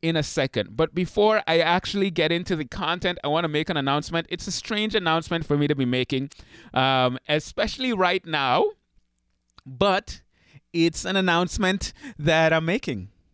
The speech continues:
So I'ma just share it. Now, if you've been listening to this podcast for a while, you know I have something called the Become a Blogger Coaching Club. Well, as of this recording, it is closed.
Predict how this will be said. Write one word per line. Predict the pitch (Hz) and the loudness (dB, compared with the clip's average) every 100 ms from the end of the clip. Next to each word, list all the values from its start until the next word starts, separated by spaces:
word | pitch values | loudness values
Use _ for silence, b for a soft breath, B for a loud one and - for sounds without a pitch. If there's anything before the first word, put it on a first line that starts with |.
| - | -14
So | - 143 143 139 - | -4 0 2 0 0
I'ma | 135 170 | -2 -2
just | 170 - | -2 -2
share | 214 302 | 0 0
it. | - - _ B B B - | -2 -10 _ B B B -6
Now, | 160 170 170 | 0 0 0
if | 165 | -4
you've | 254 | -4
been | 254 214 | -2 -2
listening | 185 214 208 | 0 -2 2
to | 180 | 2
this | 175 | 2
podcast | - 160 160 - 160 165 - | 2 2 2 2 4 2 2
for | 175 160 | 2 6
a | 151 | 6
while, | 135 117 120 147 220 - | 6 6 6 4 2 0
you | 160 156 | 0 0
know | 156 160 | 2 4
I | 160 | 4
have | 160 139 135 | 4 2 0
something | 165 156 175 | -4 -2 -4
called | - 127 135 147 151 | -2 2 4 4 0
the | 143 147 | -2 0
Become | 139 - - 175 | 0 -2 -2 -2
a | |
Blogger | 156 151 143 147 151 | 2 2 4 2 -2
Coaching | - 135 - 127 | 0 0 0 -4
Club. | - 101 - - B B - | -2 -4 -4 -14 B B -2
Well, | 151 175 | 0 0
as | - 180 208 175 | 0 0 0 0
of | 165 170 151 | 2 2 0
this | - 139 185 - | -6 0 2 0
recording, | 185 - 180 170 196 208 359 - b b b - | -6 -2 4 4 4 0 -4 -10 b b b -2
it | 170 | 0
is | 175 - | 2 0
closed. | - 190 180 139 85 - | -4 2 4 4 2 -4